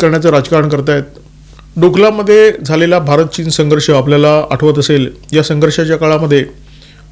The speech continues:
भारतीय सैन्य चिनी सैन्याशी भिडत होतं, रक्त सांडत होतं आणि अशा काळामध्ये काँग्रेस नेते राहुल गांधी रातोरात उठले आणि चिनी राजदूतांना जाऊन भेटले. त्यांच्याबरोबर त्यांनी चर्चा केली, जेवण केलं आणि जेव्हा ही बाब समोर आली तेव्हा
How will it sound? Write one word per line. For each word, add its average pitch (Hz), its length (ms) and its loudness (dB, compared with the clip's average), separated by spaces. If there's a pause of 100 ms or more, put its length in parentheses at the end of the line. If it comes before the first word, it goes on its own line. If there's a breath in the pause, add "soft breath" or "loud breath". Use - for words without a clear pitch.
भारतीय 165 360 0
सैन्य 190 580 -2 (240)
चिनी 196 280 -2
सैन्याशी 160 600 0
भिडत 165 300 0
होतं, 147 420 -2
रक्त 151 240 -4
सांडत 156 380 -2
होतं 139 280 -2 (400 loud breath)
आणि 170 100 -2
अशा 170 200 0
काळामध्ये 185 380 0
काँग्रेस 165 400 -2
नेते 165 220 -2
राहुल 151 220 0
गांधी 147 360 -2
रातोरात 139 460 0
उठले 156 380 0 (180)
आणि 170 240 -2
चिनी 185 440 -4
राजदूतांना 160 520 0
जाऊन 156 200 0
भेटले. 143 340 0 (640 soft breath)
त्यांच्याबरोबर 165 460 2
त्यांनी 170 240 -2
चर्चा 160 420 -2
केली, 160 260 0
जेवण 151 360 -2
केलं 139 280 0 (100)
आणि 165 240 -4
जेव्हा 151 280 2
ही 156 100 2
बाब 160 200 0
समोर 185 300 -4
आली 139 220 0 (580 loud breath)
तेव्हा 170 140 2